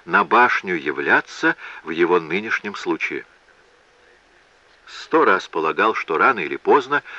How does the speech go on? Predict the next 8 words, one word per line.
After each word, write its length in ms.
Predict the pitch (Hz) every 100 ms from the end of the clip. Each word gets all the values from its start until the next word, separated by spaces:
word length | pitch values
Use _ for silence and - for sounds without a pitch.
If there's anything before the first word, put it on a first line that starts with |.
| - - -
ворвется 600 | 87 131 175 170 - -
туда, 380 | 73 80 71 69 - _ _ _ _ _ _ _
но 320 | 82 87 87
разрабатывать 960 | - 90 87 85 78 98 107 - 85 82
практический 840 | - 87 - 113 113 - - -
план 440 | 85 - 85 98 82
действий 720 | 78 98 113 - - 113 104 - - -
брезговал 960 | - 82 107 127 160 117 90 78 78 76